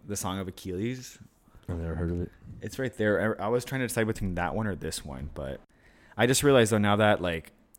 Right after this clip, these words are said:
Speaker 1: work is gonna start again in a way tomorrow and stuff, I
Speaker 2: Yeah.
Speaker 1: probably won't have time anymore 'cause I,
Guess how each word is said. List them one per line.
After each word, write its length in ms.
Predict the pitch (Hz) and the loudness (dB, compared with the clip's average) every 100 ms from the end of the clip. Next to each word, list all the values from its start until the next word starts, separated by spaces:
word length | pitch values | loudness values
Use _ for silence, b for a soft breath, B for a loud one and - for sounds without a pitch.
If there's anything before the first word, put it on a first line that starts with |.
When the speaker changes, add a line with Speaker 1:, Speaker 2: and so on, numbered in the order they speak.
| _ | _
Speaker 1:
work 300 | 90 90 85 | -4 -2 -2
is 100 | 101 | -2
gonna 140 | 107 101 | 0 0
start 220 | 113 107 | 2 2
again 160 | 110 107 | 2 2
in 100 | 107 | 2
a 60 | |
way 200 | 107 110 | 2 2
tomorrow 480 | 110 120 110 110 113 | 2 0 2 4 4
and 120 | 113 | 2
stuff, 480 | - 113 117 113 - B B B | -2 -2 -2 -4 -16 B B B
I 100 | 92 | -2
Speaker 2:
Yeah. 280 | 90 87 82 | 0 0 4
Speaker 1:
probably 160 | 104 107 | 6 6
won't 160 | 101 | 4
have 140 | 104 95 | 0 -4
time 220 | 87 87 | -4 -4
anymore 320 | 104 113 127 | -2 -2 -4
'cause 200 | - 98 | -4 -2
I, 120 | 92 | -2